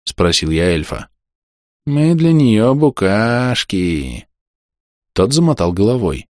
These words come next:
и первым шагнул вперёд, переступая воображаемую границу. Нам потребовалось шесть шагов, чтобы достичь участка стены с намалёванной руной. Проведя ладонью по чуть светящемуся рисунку, я кивнул Друмбосу.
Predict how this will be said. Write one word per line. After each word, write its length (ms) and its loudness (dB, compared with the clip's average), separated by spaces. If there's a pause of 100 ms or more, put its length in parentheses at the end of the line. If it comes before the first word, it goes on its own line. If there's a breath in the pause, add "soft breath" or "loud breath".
(120)
и 80 2
первым 380 4
шагнул 340 2
вперёд, 380 0
переступая 560 0
воображаемую 760 2
границу. 560 -4 (760)
Нам 200 4
потребовалось 760 4
шесть 340 0
шагов, 480 -2 (160)
чтобы 280 0
достичь 360 2
участка 420 2
стены 300 2
с 80 0
намалёванной 560 2
руной. 420 -6 (480)
Проведя 400 4
ладонью 460 4
по 120 0
чуть 200 0
светящемуся 680 0
рисунку, 500 -2 (260)
я 180 4
кивнул 420 2
Друмбосу. 540 -2